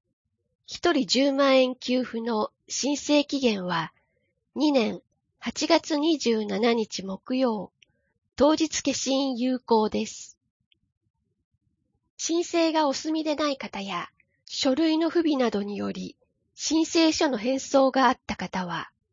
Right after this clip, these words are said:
申請期限までにご対応ください。また、申請書がお手元にない場合や、申請から二週間以上経っても振り込みがない場合は、至急コールセンターまでご連絡ください。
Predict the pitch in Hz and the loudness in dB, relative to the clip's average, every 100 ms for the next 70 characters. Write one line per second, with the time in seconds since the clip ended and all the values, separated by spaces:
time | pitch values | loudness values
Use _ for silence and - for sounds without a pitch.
0 | _ _ _ _ - 302 320 - 320 311 | _ _ _ _ -8 -4 -4 -2 -2 -2
1 | 330 311 247 233 208 196 208 196 226 233 | -2 0 -2 -6 -8 -10 -10 -6 -2 -2
2 | 233 226 233 214 214 - 208 208 - _ | -2 -4 -6 -10 -10 -12 -12 -14 -18 _
3 | _ _ _ _ _ _ _ _ _ _ | _ _ _ _ _ _ _ _ _ _
4 | 226 - 220 240 - _ _ _ - - | -14 -2 -2 -2 -8 _ _ _ -12 -4
5 | 330 339 359 349 359 302 226 - 294 302 | -2 0 0 0 0 -2 -2 -4 -4 -4
6 | 320 311 302 302 254 226 208 190 196 190 | -4 -4 -2 -2 -2 -4 -4 -6 -8 -10
7 | - _ _ _ _ - - 302 285 285 | -14 _ _ _ _ -10 -4 -4 0 0
8 | 285 269 262 240 233 302 320 320 330 330 | 0 -2 -2 -4 -6 -4 -4 0 0 0
9 | 320 254 220 247 - - 202 196 226 262 | -2 -2 -2 -6 -8 -12 -12 -8 -8 -6
10 | 269 269 269 262 262 233 202 196 202 190 | -6 -4 -4 -2 -4 -4 -8 -10 -12 -14
11 | - _ _ _ _ _ - - - 311 | -14 _ _ _ _ _ -12 -10 -2 0
12 | 311 - 320 349 349 359 349 311 233 214 | 0 0 2 2 0 -2 -2 -2 -4 -4
13 | 196 185 165 - - 240 269 269 269 - | -10 -10 -12 -10 -4 -2 0 -2 -4 -6
14 | 226 240 220 220 196 208 | -6 -6 -6 -8 -10 -12